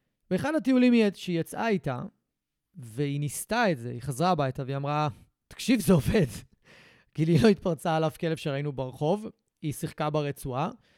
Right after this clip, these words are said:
כמובן שהייתי צריכה לשמור על מרחק ולא לעמוד קרוב מאוד לכלב, אבל היא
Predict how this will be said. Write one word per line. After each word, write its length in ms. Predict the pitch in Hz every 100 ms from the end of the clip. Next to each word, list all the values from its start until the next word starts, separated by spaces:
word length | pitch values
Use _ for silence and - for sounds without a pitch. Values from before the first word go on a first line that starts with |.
| _ _ _
כמובן 320 | - 143 160 156
שהייתי 180 | 147
צריכה 200 | 131 -
לשמור 340 | 143 139 147 147
על 60 |
מרחק 520 | 139 135 - 143 147 139
ולא 360 | 139 139 143 139
לעמוד 280 | 135 143
קרוב 260 | - 135 139
מאוד 200 | 139 127
לכלב, 420 | 127 151 175 226
אבל 380 | 156 139 139 143 - _ _ _ _ -
היא 320 | 151 151 143